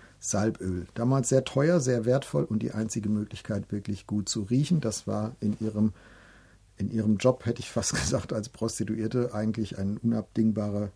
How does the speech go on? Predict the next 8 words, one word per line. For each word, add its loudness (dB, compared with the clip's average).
Notwendigkeit 2
im 4
staubigen 0
Alltag 0
da 0
in 4
der 2
Antike. 4